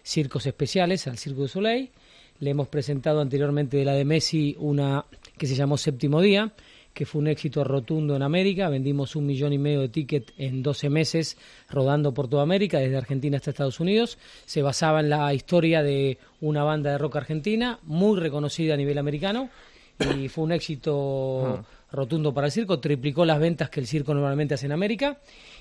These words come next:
Speaker 1: y a partir de ahí, este, <coughs> bueno, generamos una relación muy fuerte con el circo y le vamos presentando ideas puntuales. O la siguiente fue la de, la de Leo Messi.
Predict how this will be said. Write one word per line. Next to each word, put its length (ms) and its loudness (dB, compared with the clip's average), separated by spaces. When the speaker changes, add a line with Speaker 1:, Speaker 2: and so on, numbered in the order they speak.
Speaker 1:
y 80 0
a 80 2
partir 320 4
de 80 8
ahí, 480 4
este, 640 -2
<coughs> 140 6
bueno, 220 -2
generamos 600 -4
una 160 -4
relación 480 -4
muy 100 -4
fuerte 260 -6
con 100 -4
el 60 -4
circo 320 -6
y 140 -2
le 80 -2
vamos 220 -4
presentando 680 -2
ideas 260 0
puntuales. 640 -4
O 220 -4
la 160 -4
siguiente 460 -2
fue 200 -4
la 140 -2
de, 320 -6
la 180 -6
de 560 -8
Leo 200 -2
Messi. 340 -8